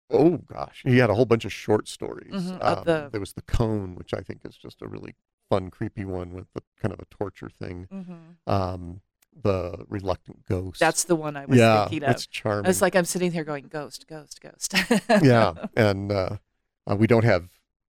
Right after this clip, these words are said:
Speaker 1: H G this year, but he, he pops in and out most years, and he's been there. That particular actor has been there since the beginning as well, with just a few years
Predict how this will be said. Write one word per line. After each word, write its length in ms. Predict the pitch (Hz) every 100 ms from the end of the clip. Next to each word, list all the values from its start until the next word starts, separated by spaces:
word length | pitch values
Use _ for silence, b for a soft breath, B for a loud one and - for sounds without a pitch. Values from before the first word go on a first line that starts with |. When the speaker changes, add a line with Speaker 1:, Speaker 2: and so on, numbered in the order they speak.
| _ 123
Speaker 1:
H 260 | 107 -
G 320 | - 107 101 95 _ 104 117
this 400 | - 113 113 -
year, 400 | 117 92 92 104 113
but 160 | 113 -
he, 240 | 104 98 -
he 160 | - 110
pops 380 | - 98 -
in 100 | -
and 140 | 92 92
out 220 | 90 - _ _ _ _ _ _ _ _ _
most 400 | - 92 92 -
years, 220 | - - -
and 100 | 98
he's 220 | 98 92
been 200 | - 92
there. 240 | 92 104 - - -
That 200 | 107 -
particular 560 | _ - - - 101 107 _ _ _ _ _ _
actor 320 | - 95 - 95
has 160 | 101
been 200 | 90 107
there 140 | 101 104
since 300 | - 101 -
the 100 | 104
beginning 380 | 104 107 110 107
as 120 | 101
well, 260 | 101 123
with 220 | 113 101 _
just 200 | - -
a 60 |
few 220 | - 104
years 680 | 104 101 104 104 98 - -